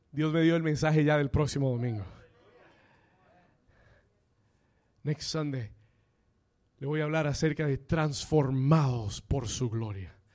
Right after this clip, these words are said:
Transformed by the glory. Por ese peso de gloria que viene sobre tu vida.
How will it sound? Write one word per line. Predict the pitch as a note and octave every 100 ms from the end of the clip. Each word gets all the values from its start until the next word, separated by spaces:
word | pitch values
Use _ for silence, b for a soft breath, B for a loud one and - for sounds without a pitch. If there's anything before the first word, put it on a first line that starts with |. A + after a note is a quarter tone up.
| b b b b
Transformed | - C#3+ A#2+ - - D3+ D3+ B2+
by | A#2+ A#2+
the | A#2+
glory. | B2 A#2+ G#2 F#2 - b b b b b b _ _ - _ _ _ _ _ _ _ _
Por | - C3+
ese | C#3+ C#3+
peso | - _ - F#3 - D#3
de | D3
gloria | C#3+ D3 C3+ A#2+
que | C#3
viene | C3 C#3+ C3
sobre | C#3 C#3+ C3+
tu | C#3 C3+
vida. | B2+ A2